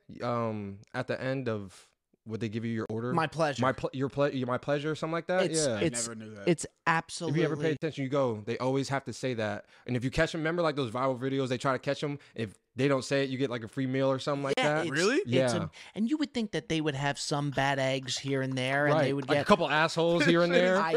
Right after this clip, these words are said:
Speaker 2: am
Speaker 3: crazy.
Speaker 2: yet to run into one bad Chick-fil-A employee.
Speaker 1: Even
Speaker 2: Just
Speaker 1: the
Speaker 2: a
Speaker 1: guys cooking in the back are nice.
Speaker 2: They're all over it. It's, it's unbelievable.
Speaker 3: Insane.
Speaker 2: But
Speaker 1: That
Speaker 2: yeah.
Speaker 1: being said, you're from Jersey.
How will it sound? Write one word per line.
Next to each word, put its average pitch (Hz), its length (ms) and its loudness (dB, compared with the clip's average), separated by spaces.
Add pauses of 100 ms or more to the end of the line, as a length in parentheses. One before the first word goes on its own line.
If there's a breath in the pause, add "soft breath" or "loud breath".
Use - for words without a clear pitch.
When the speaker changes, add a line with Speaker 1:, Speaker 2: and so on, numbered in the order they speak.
(120)
Speaker 2:
am 254 80 -2
Speaker 3:
crazy. 127 280 -4
Speaker 2:
yet 170 560 2
to 190 180 -6
run 170 260 2
into 135 360 -8
one 123 800 -6
bad 120 540 -2 (140)
Chick-fil-A 117 480 -6
employee. - 320 -16
Speaker 1:
Even 185 180 4
Speaker 2:
Just 175 100 4
Speaker 1:
the 151 60 2
Speaker 2:
a - 20 4
Speaker 1:
guys 160 200 2
cooking 151 360 -2
in 123 120 -2
the 107 100 -2
back 117 320 0
are 98 60 -6
nice. 90 480 -12 (220)
Speaker 2:
They're 151 220 4
all 151 200 8
over 151 320 2
it. - 160 -20
It's, 143 300 0
it's 165 180 2 (220)
unbelievable. 131 880 2
Speaker 3:
Insane. 117 140 -8
Speaker 2:
But 131 160 4
Speaker 1:
That 156 80 8
Speaker 2:
yeah. 165 80 6
Speaker 1:
being 156 120 6
said, 127 260 2
you're 185 120 4
from 117 160 -2
Jersey. 101 460 0